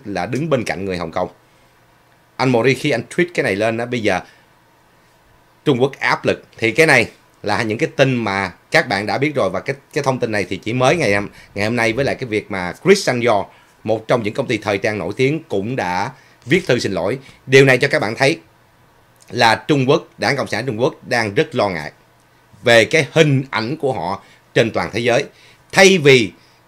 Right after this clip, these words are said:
sử dụng những cái phương pháp minh bạch và những cái cách ứng xử nhân bản hơn để thuyết phục cộng đồng quốc tế đứng về phía mình, thì Bắc Kinh chọn thái độ ngược lại. Tức là họ dùng quyền lực mềm,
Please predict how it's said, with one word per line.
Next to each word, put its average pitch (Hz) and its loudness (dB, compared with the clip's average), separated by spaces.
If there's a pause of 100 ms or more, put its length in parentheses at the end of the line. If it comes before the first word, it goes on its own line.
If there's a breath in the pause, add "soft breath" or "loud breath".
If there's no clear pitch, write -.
(120 soft breath)
sử - 2
dụng 139 2
những 131 0
cái 156 0 (100)
phương 151 0
pháp 156 -2
minh 180 4
bạch 113 2 (920 soft breath)
và 113 0
những 110 -2
cái 156 2
cách - -2
ứng 214 6
xử 113 0
nhân 180 4
bản 139 2
hơn 151 8 (520 soft breath)
để 117 2 (140)
thuyết 240 2
phục 123 -4
cộng 113 -4
đồng 98 -4
quốc 127 -10
tế 139 4 (520)
đứng 233 4
về 143 6
phía 170 2
mình, 117 0 (680)
thì 117 -2
Bắc 165 -2
Kinh 135 4
chọn 101 -2
thái 151 -2
độ - -2
ngược 87 -8
lại. 78 -8 (540 soft breath)
Tức 185 0
là 127 2
họ 98 -2
dùng 120 0 (120)
quyền 139 4
lực 120 0
mềm, 113 2